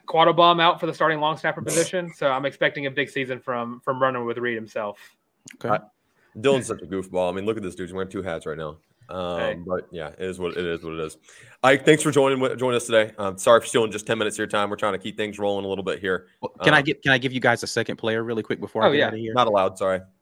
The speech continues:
Speaker 2: Another Jalen, Jalen McLeod. He's gonna have a
Speaker 3: Okay.
Speaker 2: breakout season,
Speaker 1: Ooh,
Speaker 2: so
Speaker 1: I
Speaker 2: there
Speaker 1: like
Speaker 2: you go.
Speaker 1: it.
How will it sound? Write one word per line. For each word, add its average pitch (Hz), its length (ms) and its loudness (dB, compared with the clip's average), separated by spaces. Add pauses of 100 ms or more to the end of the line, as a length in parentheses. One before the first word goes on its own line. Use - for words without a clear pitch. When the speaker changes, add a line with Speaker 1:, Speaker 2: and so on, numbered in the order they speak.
(120)
Speaker 2:
Another 123 420 6
Jalen, 95 520 0 (240)
Jalen 107 360 -2
McLeod. - 580 -8 (100)
He's 87 100 -10
gonna 80 160 -8
have 80 140 -8
a - 20 -6
Speaker 3:
Okay. - 80 -14
Speaker 2:
breakout 73 340 -10
season, - 300 -14
Speaker 1:
Ooh, 147 120 -6
Speaker 2:
so - 100 -6
Speaker 1:
I 127 60 -2
Speaker 2:
there 123 60 -4
Speaker 1:
like 123 200 -4
Speaker 2:
you 117 60 -6
go. - 20 -10
Speaker 1:
it. - 100 -16